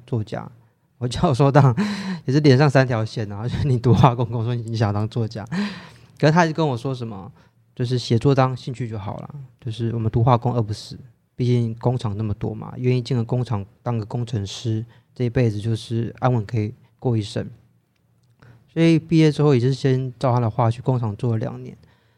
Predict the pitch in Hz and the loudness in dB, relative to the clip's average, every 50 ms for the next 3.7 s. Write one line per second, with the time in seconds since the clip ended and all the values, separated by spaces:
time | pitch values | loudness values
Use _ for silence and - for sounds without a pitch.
0 | _ - - 190 180 - 202 196 185 165 - 165 156 - 190 170 - 151 156 160 | _ -2 0 0 0 2 2 2 2 4 4 2 4 4 2 2 4 4 4 6
1 | 160 160 160 165 160 151 - - 170 147 139 143 143 123 117 123 135 151 147 127 | 6 6 6 4 4 2 2 0 0 2 2 2 0 0 0 0 0 2 0 0
2 | 113 - - 120 117 123 120 117 110 - 131 127 120 117 127 120 117 113 101 120 | 0 -2 -2 -2 0 2 0 0 0 0 0 0 0 -2 -4 -4 -4 -4 -4 -2
3 | 123 117 110 113 113 - - 120 113 - - - - - | -2 -2 -4 -4 -6 -6 -8 -8 -8 -10 -12 -12 -12 -12